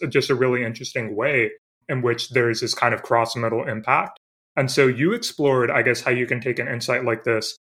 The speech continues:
and apply it to neural networks. And so I'm curious how you were thinking about this from the perspective of we are trying to think about fusing, um, embeddings and features from different modalities and then see how we can learn better that way.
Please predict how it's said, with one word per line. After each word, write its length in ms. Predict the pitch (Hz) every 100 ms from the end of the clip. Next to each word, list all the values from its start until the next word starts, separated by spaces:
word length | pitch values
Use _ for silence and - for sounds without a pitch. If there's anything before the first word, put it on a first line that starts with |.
| _ _ -
and 260 | 127 117 131
apply 300 | 131 139 127
it 80 |
to 80 | 123
neural 240 | 120 113 107
networks. 500 | 113 127 107 104 127
And 100 | 117
so 140 | 127
I'm 140 | 123
curious 280 | 123 160 214
how 100 | 170
you 160 | 160 135
were 100 | 123
thinking 340 | - 131 135
about 300 | 123 120 113
this 200 | 120 110
from 200 | - 117
the 80 | 113
perspective 600 | - 113 123 120 123 113 -
of 260 | 117 110 - _ _ -
we 200 | 135 127
are 440 | 127 123 117 110 - _ -
trying 360 | - 139 135 131
to 480 | 139 123 117 117
think 260 | 120 135 127
about 320 | 123 120 -
fusing, 720 | - 135 123 120 123 120 113 - _ _ _
um, 280 | 139 117 117
embeddings 640 | 123 120 120 117 117 117
and 140 | 117 113
features 800 | 123 120 131 117 113 110 - _ -
from 580 | - 123 117 113 110 113
different 340 | 120 117 110
modalities 800 | 104 104 151 160 151 143 131 127
and 100 | 120
then 140 | 117 113
see 220 | - 120
how 160 | 123
we 120 | 113 113
can 200 | 117 117
learn 180 | 113
better 340 | 107 110 117 110
that 240 | 135 -
way. 260 | - -